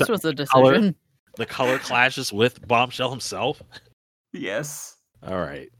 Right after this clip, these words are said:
Speaker 1: In the original storyboards, Bombshell was to have been killed by Mirage in the Battle of Autobot City and would have been dead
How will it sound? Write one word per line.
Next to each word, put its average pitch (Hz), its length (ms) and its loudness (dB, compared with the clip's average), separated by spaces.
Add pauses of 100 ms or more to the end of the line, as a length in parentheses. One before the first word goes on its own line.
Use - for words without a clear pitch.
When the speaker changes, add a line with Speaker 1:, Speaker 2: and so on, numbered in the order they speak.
(240)
Speaker 1:
In 127 120 4
the 135 120 6
original 143 320 4
storyboards, 113 880 4
Bombshell 104 680 2
was 95 480 -4
to - 160 -6
have 98 140 -2
been 101 160 -4
killed 113 480 2
by 92 200 -2
Mirage 98 480 0
in 98 80 -8
the 92 80 -6
Battle 98 340 0
of 87 120 -4
Autobot 95 400 -2
City 113 380 -4 (440)
and 101 120 -4
would 110 100 2
have 101 100 -2
been 107 180 -2
dead 110 420 4